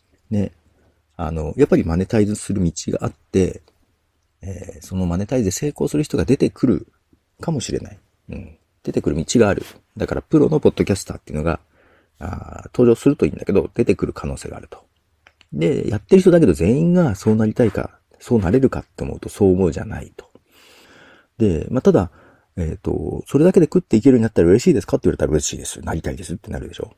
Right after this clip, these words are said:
けど、まあ、別にそれだけを期待してない。で、いろんな人に「ポッドキャストやってて良かったことってありますか？」って聞くと、結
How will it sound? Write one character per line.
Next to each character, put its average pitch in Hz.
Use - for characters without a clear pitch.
け 190
ど、 156
ま -
あ、 -
別 95
に 180
そ -
れ 175
だ 104
け -
を 107
期 -
待 -
し -
て -
な 80
い。 -
で、 -
い 123
ろ 147
ん 160
な 170
人 -
に 85
「ポ 104
ッ 101
ド 127
キ -
ャ 156
ス -
ト -
や 85
っ -
て 87
て -
良 104
か -
っ -
た 73
こ 71
と 71
っ -
て -
あ 64
り 76
ま 90
す -
か？」 -
っ -
て -
聞 -
く -
と、 92
結 262